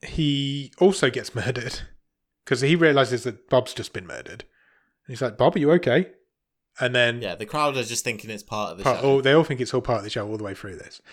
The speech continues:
Speaker 1: And then Manny gets the microphone and basically forces it down his throat.
Speaker 2: Yeah.
Speaker 1: And kills, kills. So both the D Js are dead as well. Um, Manny then gets on the microphone, the other microphone, and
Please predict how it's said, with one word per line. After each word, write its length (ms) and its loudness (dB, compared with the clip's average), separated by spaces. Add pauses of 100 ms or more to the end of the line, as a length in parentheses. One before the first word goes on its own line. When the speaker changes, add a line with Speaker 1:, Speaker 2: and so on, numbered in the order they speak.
(320)
Speaker 1:
And 120 -2
then 100 2
Manny 220 4
gets 380 -2 (500)
the 80 2
microphone 680 -2 (520)
and 260 -4
basically 460 0
forces 480 -2
it 80 -2
down 200 0
his 120 -8
throat. 400 -8 (880)
Speaker 2:
Yeah. 140 -20 (360)
Speaker 1:
And 160 -10
kills, 360 -2 (120)
kills. 300 0
So 160 4
both 220 4
the 60 -2
D 200 -2
Js 200 0
are 40 0
dead 180 0
as 120 -8
well. 400 -6 (2000)
Um, 260 0 (200)
Manny 280 4
then 200 4
gets 220 2
on 140 2
the 60 0
microphone, 480 -2
the 100 0
other 140 -2
microphone, 640 -8
and 380 -4